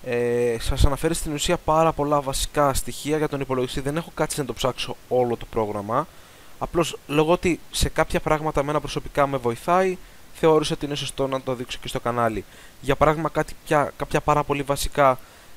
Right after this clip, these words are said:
ε, πράγματα τα οποία σας δείχνει. Σας λέει πόσο απαιτεί την υπολογιστή σας, τι Windows έχετε, πόσα μνήμη ram έχετε,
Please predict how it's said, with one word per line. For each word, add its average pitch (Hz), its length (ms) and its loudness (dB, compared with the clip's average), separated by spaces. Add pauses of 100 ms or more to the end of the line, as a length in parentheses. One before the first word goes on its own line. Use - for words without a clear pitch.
ε, 120 600 2 (160)
πράγματα 143 360 4
τα - 80 0
οποία 143 200 -2
σας 135 160 -2
δείχνει. 160 480 0 (560)
Σας 147 160 2
λέει 113 320 0 (1300)
πόσο 123 240 0
απαιτεί 135 160 -2
την 135 80 2
υπολογιστή 127 560 0
σας, - 340 2 (540)
τι 135 180 0
Windows 135 300 -2
έχετε, 123 380 0
πόσα 135 280 0
μνήμη 135 300 -4
ram 131 160 2
έχετε, 123 440 -2